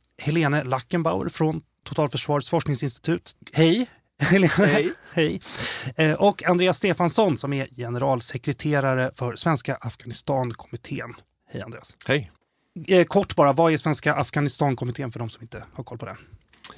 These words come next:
Speaker 3: Vi är en stor biståndsorganisation i Afghanistan, eh, driver, eh, stora projekt inom hälsovård,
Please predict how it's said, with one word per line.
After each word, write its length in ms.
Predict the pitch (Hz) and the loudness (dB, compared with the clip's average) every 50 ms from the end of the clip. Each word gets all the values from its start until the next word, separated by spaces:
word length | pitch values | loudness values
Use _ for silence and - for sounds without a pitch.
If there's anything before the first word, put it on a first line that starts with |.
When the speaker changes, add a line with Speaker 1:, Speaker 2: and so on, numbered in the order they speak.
| - - _ | -16 -8 _
Speaker 3:
Vi 80 | - 110 | 0 2
är 40 | |
en 60 | 110 - | 2 2
stor 180 | - 131 107 | 2 0 2
biståndsorganisation 1000 | 90 110 110 107 - 107 95 - - - 98 95 - - 120 - 98 95 90 92 | 2 2 0 0 0 -2 -2 -2 -2 -4 -4 -6 -6 -6 -6 -4 -4 -4 -4 -4
i 60 | 92 | -6
Afghanistan, 640 | 95 - - 101 90 - - 104 92 95 92 90 85 87 - - _ - | -8 -8 -8 -8 -8 -6 -4 -4 -2 -2 -4 -6 -8 -12 -18 -20 _ -6
eh, 260 | 92 92 92 92 92 92 87 95 107 - | -4 -4 -2 -4 -4 -6 -8 -12 -14 -10
driver, 720 | - 104 104 92 85 82 90 90 90 87 85 85 87 90 | -6 -4 -4 -4 -4 -4 -4 -4 -4 -6 -6 -6 -6 -6
eh, 140 | 90 90 87 | -6 -6 -8
stora 280 | - - - 101 92 92 | -8 -8 -4 -4 -4 -4
projekt 440 | - - - 101 - - - - - | -6 -8 -10 -10 -10 -12 -14 -12 -8
inom 220 | 87 92 90 85 | -6 -6 -4 0
hälsovård, 640 | 95 107 110 - - - 101 98 98 98 98 - | 0 0 0 -2 -4 -4 -4 -2 -2 -2 -4 -6